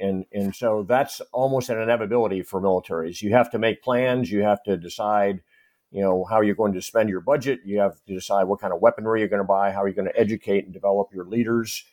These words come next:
Uh, but inevitably, you're gonna get that wrong. And adaptability is the key attribute that you must have when you find out in those first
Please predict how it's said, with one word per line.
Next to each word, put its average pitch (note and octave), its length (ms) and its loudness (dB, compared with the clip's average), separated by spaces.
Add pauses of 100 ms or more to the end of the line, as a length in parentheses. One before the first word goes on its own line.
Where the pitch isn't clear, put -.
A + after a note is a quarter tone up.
(420)
Uh, G2 280 2
but A#2 480 0
inevitably, B2+ 420 2
you're A#2+ 100 0
gonna A2+ 120 0
get A#2 160 0
that G#2+ 160 2
wrong. G#2+ 320 0
And F#2+ 100 -2
adaptability A#2 880 2
is F#2+ 320 0
the F#2+ 180 2 (180)
key A#2 260 0
attribute G#2 580 0
that - 180 -4
you G#2 80 -4
must G#2 280 2
have A2 380 2
when G2+ 360 0
you G2+ 160 0
find G#2+ 340 0
out A2+ 220 2
in G2+ 140 -2
those G2 260 -2
first G#2+ 440 0